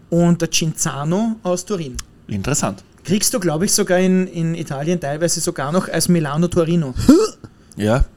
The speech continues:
Speaker 1: Ja, brauch ich auch
Speaker 2: Ähm,
Speaker 1: nicht. Ja.
Speaker 2: die letzten
Speaker 1: Ja.
Speaker 2: fünf Minuten stellen wir, ähm, in das Zeichen eines anderen Getränks, wo die Frage ist, was ist das eigentlich? Man sagt, es ist das Getränk, das
Speaker 1: Hm,
Speaker 2: Hausfrauen
Speaker 1: Soda.
Speaker 2: gerne, ähm, während der Barbara Kalik Show trinken.
Speaker 1: Boah, ist ein
Speaker 2: Namaretto.
Speaker 1: Likör?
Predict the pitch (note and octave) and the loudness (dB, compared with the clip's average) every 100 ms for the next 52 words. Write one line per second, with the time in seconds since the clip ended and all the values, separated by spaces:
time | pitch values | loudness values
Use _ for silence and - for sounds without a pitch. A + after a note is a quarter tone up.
0 | - - - - A#2 C3+ D3 C#3+ C#3 C#3 | -20 -20 -16 -12 -6 4 6 6 4 4
1 | C3+ B2+ - - - C#3 C#3 G3 - G#3 | 2 0 -4 -16 -4 4 6 6 4 0
2 | F#3 F#3+ F3 E3 G3 - F3+ D3+ D3 D#3+ | 2 2 4 4 4 2 2 4 4 2
3 | D#3 D3+ D3+ C3+ C3 B2 B2 A#2+ A#2+ B2 | 2 2 0 -2 -2 -2 -2 -6 -10 -10
4 | C3+ C3 - B2+ D3+ C3+ B2+ B2 A#2+ F#3 | -10 -8 -6 -6 -8 -8 -6 -6 -2 2
5 | F3+ A#2 A2+ A#2 A#2+ A#2 B2+ - - - | 4 4 2 0 0 2 2 0 -6 -8
6 | - B2+ B2 B2 B2 G#2+ G#2 C3+ C3 G2+ | -12 -6 -2 0 0 -2 -4 -4 -4 -6
7 | D#3 C3+ A#2 G#2 A#2+ F#3 - - - C#3 | -6 -4 -2 -2 -2 -4 -8 -20 0 2
8 | C3+ C3+ F3+ - D3+ - G3 - D3+ D3+ | 4 2 0 -2 -6 -2 0 2 2 2
9 | - B2+ G#3+ - C3+ - E3+ - - D#3 | 2 2 2 0 2 2 -4 -4 2 4
10 | F3 D#3+ C3+ F3 A#2 B2+ C3 D#3+ F#3+ C#3+ | 6 6 4 0 0 0 2 0 -2 -2
11 | C#3 C3+ B2 C3 D3+ D3 - B2 C3+ C3 | -4 -2 -2 0 0 0 2 2 2 0
12 | - C#3 B2+ - A#2+ A#2+ A#2+ A2+ D#3 A3 | -2 -2 -2 -2 -2 -2 -4 -2 -4 -6
13 | - - - - - B2 D3 C#3 F#3 A#3 | -10 -20 -14 -12 -2 2 4 4 4 4